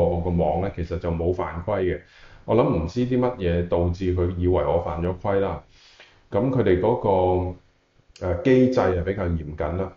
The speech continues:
咁跟住佢用咗兩三個禮拜呢，就話幫我去解，解開返嗰樣嘢，其實都解開唔到嘅。我中途都仲要問咗佢幾次，咁大概個半月到啦，即係佢話兩三個禮拜，其實我諗五六個禮拜到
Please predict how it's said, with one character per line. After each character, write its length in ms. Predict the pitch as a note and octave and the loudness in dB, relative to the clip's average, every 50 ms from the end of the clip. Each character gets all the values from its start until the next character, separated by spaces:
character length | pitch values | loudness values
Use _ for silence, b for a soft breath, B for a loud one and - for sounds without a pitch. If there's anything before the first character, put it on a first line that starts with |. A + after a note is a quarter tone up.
| _ | _
咁 160 | - G#2 B2+ | -4 -4 -2
跟 200 | C3+ D#3+ D3 D3+ | 0 0 0 0
住 120 | C#3+ - G#2+ | 0 -2 -2
佢 180 | F2+ G2 G2 F#2+ | 0 2 2 2
用 200 | F#2+ F#2 E2+ F2 | 2 2 2 2
咗 160 | G2+ A#2 A#2+ | 2 2 2
兩 240 | G2 E2 E2+ E2+ E2+ | 2 2 2 0 -2
三 180 | - A2+ G#2+ G#2+ | -4 -4 -2 0
個 80 | F#2+ | 2
禮 180 | F2 D#2+ D#2+ E2 | 2 2 0 0
拜 180 | - E2+ E2 E2 | -2 -2 -2 0
呢， 140 | E2+ G2 G2+ | 0 0 -2
就 160 | F#2 F#2 E2 | -2 -2 -4
話 180 | D2 D2+ D2+ D2+ | -4 -2 -4 -4
幫 180 | - - G2+ G2+ | -2 0 0 0
我 420 | G2+ F2 E2 E2 E2 E2+ F2 F2+ | 2 2 2 2 0 0 0 -2
去 80 | E2+ E2+ - E2+ | -2 -2 -4 -4
解， 240 | D2 D#2 F2+ G2 G2 - | -4 -2 -2 -2 -2 -6
解 220 | - F#2 E2+ F#2 | -8 -6 -4 -4
開 200 | G2 G2+ G2+ G2 | 0 2 0 0
返 220 | - G2 F#2 F#2 F#2 | 0 -2 -6 -4 -2
嗰 80 | F2+ F2 | -2 -2
樣 140 | F2 - - | -2 -2 -4
嘢， 140 | D2 D2+ D#2+ - | -6 -10 -8 -6
其 80 | F#2+ F2 | -4 -4
實 140 | F#2+ G2 | -2 -2
都 80 | G2 C3 | -2 -2
解 80 | B2+ - | -2 0
開 260 | F#2+ G2 G2+ A2 A2 | -2 0 0 0 0
唔 140 | G#2+ E2+ D#2 | 0 -2 -4
到 140 | C#2 C#2+ C#2 D2+ | -4 -4 -2 -2
嘅。 100 | E2 D#2+ B B B B B B B B | -2 -4 B B B B B B B B
我 100 | - A#2+ | 0 0
中 220 | - D#3 D3+ D3 | 2 2 0 2
途 160 | B2+ G2+ - - | 2 2 2 2
都 100 | A#2+ A#2+ | 2 2
仲 160 | A#2+ F#2 F2 | 2 2 0
要 60 | F2 | 0
問 220 | F2 F2 E2+ E2+ F2 | 2 0 0 0 0
咗 60 | G2+ G2 F2+ | 0 0 0
佢 0 | |
幾 220 | F2 F2 D#2+ E2+ | -2 -2 -4 -4
次， 260 | F2 - - F2+ D#2+ - b b b b b b b | -6 -6 -6 -6 -6 -6 b b b b b b b
咁 280 | - - D3 E3+ E3+ F3 | -2 0 0 0 0 0
大 200 | - G2+ F#2 G2 | 0 0 0 0
概 60 | G2 | 2
個 320 | - G2+ F#2+ - G#2 G#2 G2+ | 2 2 2 6 6 6 6
半 220 | - G#2 G2 F#2+ F#2 | 6 4 2 2 2
月 100 | F2+ F2 | 2 2
到 200 | F2 E2+ F2+ G2+ | 2 2 2 2
啦， 140 | A2 G#2+ G#2 | 2 0 0
即 80 | - B2+ | 2 0
係 100 | A2+ - | 2 2
佢 80 | A2 | 2
話 120 | G2 F2+ E2+ | 4 4 4
兩 220 | E2+ E2 E2+ F#2 G2 | 4 4 2 0 -2
三 220 | - A2 G#2 G#2+ | -4 -6 -4 -2
個 60 | F#2+ F2 | -2 0
禮 120 | D#2+ D#2+ | 0 0
拜， 180 | D#2+ E2 D#2+ E2+ | 0 -2 -4 -4
其 120 | E2+ F2 D2+ | -4 -6 -4
實 120 | - E2+ | -2 0
我 60 | E2+ | 2
諗 300 | F2+ F#2+ - E2 E2 D#2+ | 2 2 0 -2 -4 -2
五 40 | E2 | -2
六 100 | F2 E2 | 0 -2
個 120 | E2 - E2+ | 0 -2 -2
禮 160 | D#2+ D#2+ E2 | -2 -2 -2
拜 180 | E2+ F2 E2 D#2+ | -2 -4 -4 -2
到 100 | E2 | -2